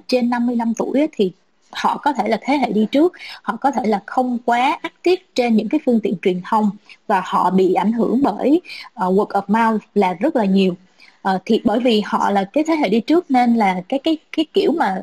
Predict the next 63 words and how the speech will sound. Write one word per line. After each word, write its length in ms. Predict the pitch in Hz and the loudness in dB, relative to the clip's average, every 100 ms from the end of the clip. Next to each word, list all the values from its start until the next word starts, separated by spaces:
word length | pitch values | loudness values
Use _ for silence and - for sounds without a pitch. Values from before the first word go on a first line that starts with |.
| 180 - | -10 -4
truyền 200 | 247 214 190 | 0 0 0
thông, 260 | 247 233 | -2 -2
cái, 140 | 226 294 | -4 -4
cái 140 | 294 | -2
kiểu 120 | - 240 | -2 0
mà 120 | 247 | 2
marketing 400 | 233 302 269 226 | 0 0 -2 0
truyền 220 | 214 185 | 0 0
miệng 200 | 180 190 | -2 -2
á 80 | 247 | -2
là 120 | 214 | -4
cái 260 | - 226 269 - | -4 -4 -4 -2
yếu 140 | 285 | -2
tố 100 | 277 277 | 0 -2
chính 260 | 285 349 415 339 | -4 -4 -10 -8
mà 80 | - | -6
ảnh 120 | 208 | -4
hưởng 180 | 220 202 | -4 -6
đến 100 | 277 | -4
tâm 160 | 262 226 | -2 -2
lý 80 | 262 | -2
của 100 | 226 | -2
nhóm 260 | 233 240 | -2 -4
này. 200 | - 196 - - - - | -4 -8 -8 -16 -18 0
Nên 240 | 254 254 | 2 4
để 200 | 202 - | 4 2
tiếp 200 | 240 359 - | 2 0 0
cận 220 | - - | -6 0
đối 160 | 214 277 | 0 2
với 100 | 311 | -2
cái 140 | 320 302 | -2 -2
nhóm 300 | 247 285 370 | 0 -2 -2
mà 80 | 247 | -2
trên 180 | - 233 | 0 0
năm 140 | 240 233 | 0 2
mươi 100 | 233 | 2
lăm 220 | 220 220 | 0 -2
này, 140 | 185 - | -4 -4
thay 280 | - 277 254 | 0 0 2
vì 160 | 214 196 | 0 2
mình 160 | 196 185 | 0 0
tiếp 120 | 349 - | -2 -2
cận 120 | 190 - - 208 - | -6 -4 -2 -2 0
trực 240 | 202 - - | -4 -2 -2
tiếp 100 | 339 | 0
đối 220 | 233 254 330 | 2 2 2
với 120 | 349 | 0
họ 300 | 240 180 202 - | -2 -2 -2 -2
thì 100 | 196 - - - | -4 -4 -20 -2
một 200 | 208 202 | -2 0
cái 80 | 285 | -2
cách 260 | - 403 | -4 -4
mà 100 | 254 | -4
tụi 140 | 196 190 | 0 0
chị 160 | 339 - | 0 0
thường 260 | 226 196 180 | 0 0 0
hay 140 | 233 | 0
làm 200 | 220 190 185 - - - - | 2 -2 -4 -14 -20 -20 -4
là 140 | 208 196 | -2 2
mình 180 | 190 180 | 2 2
sẽ 140 | 185 | -2
tiếp 180 | 247 339 | 0 0
cận 120 | - | -2